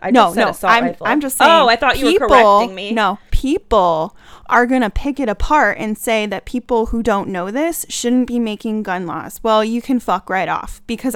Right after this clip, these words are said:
Speaker 2: I know this, and I can tell you that they should be banned.
Speaker 1: Hundred percent. And also, nobody needs
Speaker 2: So,
Speaker 1: a fucking bump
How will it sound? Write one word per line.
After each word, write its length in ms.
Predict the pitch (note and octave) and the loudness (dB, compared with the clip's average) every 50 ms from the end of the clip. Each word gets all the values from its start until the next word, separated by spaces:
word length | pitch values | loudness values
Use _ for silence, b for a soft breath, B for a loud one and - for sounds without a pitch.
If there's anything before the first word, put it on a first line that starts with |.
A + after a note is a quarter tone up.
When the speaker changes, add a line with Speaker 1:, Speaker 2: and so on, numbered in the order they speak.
| - - | -2 2
Speaker 2:
I 200 | A3 A#3+ D4+ E4+ | 4 6 6 6
know 200 | C4 A3 F3+ E3+ | 4 4 2 -2
this, 500 | - - B2+ - - - - - - B B B B B B B B B B B B B - - - | -6 -8 -10 -10 -10 -12 -12 -12 -14 B B B B B B B B B B B B B -10 -4 0
and 320 | B3+ A#3+ A#3 A#3 A3 G#3+ | 0 2 2 2 2 0
I 140 | G3+ G#3 G#3 | 0 -2 -2
can 140 | G#3 A#3 G#3 | -2 -4 -6
tell 240 | G3+ - A3 G#3 G#3 | -6 -4 -4 -4 -4
you 320 | G#3 G#3 G#3 G#3 G3+ G3+ - - | -4 -4 -4 -6 -6 -8 -10 -12
that 500 | G3+ G3 F#3+ G#3 G3+ G3 G3 G3 - - _ _ _ _ _ _ - | -10 -6 -2 2 2 2 2 0 -2 -6 _ _ _ _ _ _ -6
they 220 | - G#3 A3+ A3 | -2 0 0 0
should 260 | G#3+ - - A#3+ G3 | 0 -2 -2 -4 -4
be 120 | - G#3 G#3 | -6 -8 -14
banned. 360 | - - - - - - - _ _ - - - - - - - - - - | -14 -14 -14 -14 -16 -18 -20 _ _ -20 -20 -20 -20 -20 -20 -20 -20 -20 -18
Speaker 1:
Hundred 160 | - C#4+ C#4 B3+ | -14 -14 -14 -14
percent. 320 | C4+ C4 - C#4 G#3 - | -12 -10 -8 -8 -8 -6
And 100 | - G#3 | -4 0
also, 220 | G#3+ B3 B3+ C4+ B3 | 0 0 0 0 -2
nobody 340 | G#3+ G3+ F#3 F#3 A3 A#3 B3 | -4 -4 -4 -4 -4 -6 -6
needs 120 | B3+ A#3 | -4 -2
Speaker 2:
So, 220 | - C4 B3+ B3 A3+ | 0 2 4 4 4
Speaker 1:
a 40 | A3 | 4
fucking 260 | G#3 - G#3+ G#3 G#3 | 2 -2 -6 -10 -8
bump 260 | E3 F3+ E3 E3 D#3+ | -6 -6 -6 -6 -4